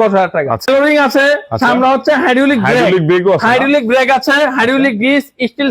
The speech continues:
Speaker 1: শাফট, ক্যারিয়ার।
Speaker 2: আচ্ছা।
Speaker 1: সবকিছু পেয়ে যাবে দুই লক্ষ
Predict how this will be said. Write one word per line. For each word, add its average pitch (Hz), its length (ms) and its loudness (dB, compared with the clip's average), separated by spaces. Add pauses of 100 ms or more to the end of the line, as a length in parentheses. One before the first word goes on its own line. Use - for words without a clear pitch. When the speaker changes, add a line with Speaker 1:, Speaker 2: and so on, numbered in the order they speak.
Speaker 1:
শাফট, 277 220 0 (140)
ক্যারিয়ার। 262 340 2 (100)
Speaker 2:
আচ্ছা। 120 240 -6 (120)
Speaker 1:
সবকিছু 254 460 -2
পেয়ে 262 200 2
যাবে 269 180 2 (580)
দুই 277 140 2 (100)
লক্ষ 294 200 -2